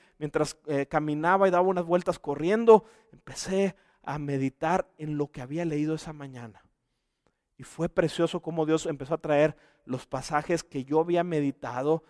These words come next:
en la mañana, que había memorizado en la mañana, y Dios los empezó a poner en orden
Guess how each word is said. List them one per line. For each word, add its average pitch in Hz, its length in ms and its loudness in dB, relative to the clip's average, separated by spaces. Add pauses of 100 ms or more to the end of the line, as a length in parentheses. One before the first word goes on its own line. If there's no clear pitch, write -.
(140)
en 127 100 -8
la 131 80 -2
mañana, 127 360 -4
que - 120 -8
había 131 220 0
memorizado 143 840 -4
en 220 80 -4
la 196 100 -2
mañana, 139 500 -6 (240)
y 156 80 -6
Dios 196 180 8
los 277 220 0
empezó 180 340 -6
a 214 40 -4
poner 214 360 -4
en 214 200 0
orden 220 500 -4